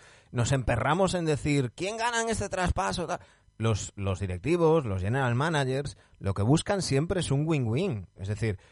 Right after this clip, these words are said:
eh, "Oye, ¿qué necesitas tú y qué necesito yo? Y vamos a ver si podemos quedarnos contentos los dos".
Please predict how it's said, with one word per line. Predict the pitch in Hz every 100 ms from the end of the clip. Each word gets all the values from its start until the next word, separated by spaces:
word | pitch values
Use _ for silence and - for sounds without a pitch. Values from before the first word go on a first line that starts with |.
| _
eh, | - 107 107
"Oye, | - 135 139 - -
¿qué | 160
necesitas | 202 190 165 165 147 -
tú | 165
y | 160
qué | -
necesito | 147 139 135 127 117
yo? | 110 135 -
Y | 117
vamos | 117 143 147
a | 117
ver | 127
si | 135
podemos | 110 117 123
quedarnos | - 113 110 120 110
contentos | 104 101 110 117
los | 98 95 101
dos". | 180 -